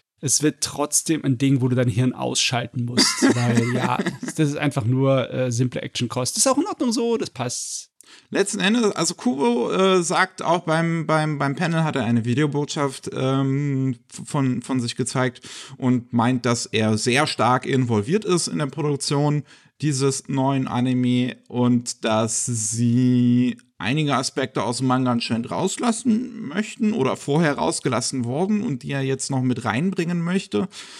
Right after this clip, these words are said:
Speaker 1: Mhm.
Speaker 2: Ich weiß nicht, inwiefern das dem Ding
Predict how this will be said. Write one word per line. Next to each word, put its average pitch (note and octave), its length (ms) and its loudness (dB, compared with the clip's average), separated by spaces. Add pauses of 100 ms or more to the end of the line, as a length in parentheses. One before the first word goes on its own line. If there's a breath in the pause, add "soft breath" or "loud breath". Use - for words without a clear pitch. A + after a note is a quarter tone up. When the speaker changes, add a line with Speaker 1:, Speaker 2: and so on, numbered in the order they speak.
(120 loud breath)
Speaker 1:
Mhm. C3+ 320 2
Speaker 2:
Ich - 280 -2
weiß G#3+ 480 2
nicht, F#3+ 380 0
inwiefern E3 1400 2
das D#3 380 0
dem C#3+ 240 0
Ding C#3 840 0